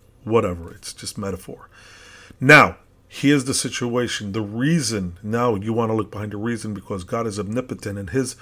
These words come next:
ways are way higher than ours. We, we can't understand his ways because, you know, something that's finite cannot comprehend something that is infinite. So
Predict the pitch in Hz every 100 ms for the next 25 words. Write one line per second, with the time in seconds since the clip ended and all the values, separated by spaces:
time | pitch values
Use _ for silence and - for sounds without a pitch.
0 | - - - - - 117 131 101 95 104
1 | 139 139 120 151 127 101 95 90 87 101
2 | 117 - 117 123 - - 131 120 - 110
3 | 107 - 143 120 104 104 95 98 113 101
4 | 131 123 110 104 95 - 123 120 113 90
5 | - 135 113 92 - 110 110 - - -
6 | 104 - 104 101 104 101 110 104 95 95
7 | 107 - - - - _ - - - -
8 | - - - - - - - 113 104 107